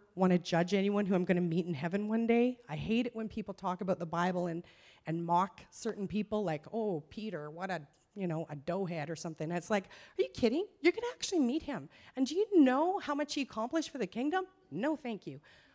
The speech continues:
But <clears throat> I'm just find it curiously interesting that it says, "Jesus often went out to the wilderness,"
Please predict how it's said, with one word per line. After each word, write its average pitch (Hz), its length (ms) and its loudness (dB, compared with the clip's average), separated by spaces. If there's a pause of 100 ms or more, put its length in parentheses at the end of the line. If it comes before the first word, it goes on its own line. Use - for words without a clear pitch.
(280)
But 240 240 4 (400)
<clears throat> - 1500 -16
I'm 226 120 0
just 294 300 -4
find 262 220 -2
it - 120 -4
curiously 247 640 -2
interesting 185 640 -4 (640)
that 220 220 4
it - 140 -4
says, 214 400 -2
"Jesus 254 440 -2
often 220 420 -4
went 196 140 -4
out 185 160 -8
to 202 100 -8
the 180 100 -2
wilderness," 165 680 -8